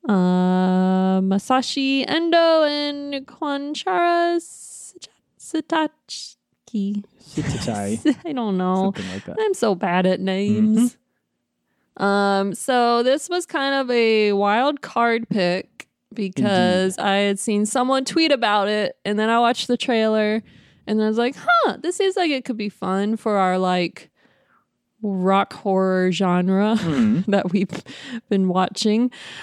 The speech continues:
Speaker 1: Um, and it, it actually ended up being a lot of fun.
Speaker 2: It was. It was a ton of fun. I really enjoyed this a lot.
Speaker 1: Uh,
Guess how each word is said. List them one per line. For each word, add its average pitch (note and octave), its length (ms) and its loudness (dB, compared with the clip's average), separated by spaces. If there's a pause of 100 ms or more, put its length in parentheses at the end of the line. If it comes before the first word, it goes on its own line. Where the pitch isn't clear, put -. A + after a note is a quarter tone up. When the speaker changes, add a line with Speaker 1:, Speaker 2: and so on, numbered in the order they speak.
(120)
Speaker 1:
Um, G3+ 800 0 (160)
and G#3+ 380 0
it, A#3+ 560 2 (140)
it A#3 240 2
actually B3 520 0
ended C#4+ 220 0
up D#4+ 160 2
being C4 220 0
a D4+ 60 -2
lot C#4 180 2
of E4 80 -4
fun. D4+ 600 0
Speaker 2:
It B2 100 2
was. A#2 400 0
It C3 60 -2
was C3 100 0
a G#2+ 80 -4
ton B2 240 -6
of G2 80 -8
fun. F#2 220 -12
I A2 60 -8
really A2+ 280 0
enjoyed G2 300 -6
this G2 140 -8
a F#2 60 -14
lot. F#2+ 300 -10 (520)
Speaker 1:
Uh, G#3+ 380 -2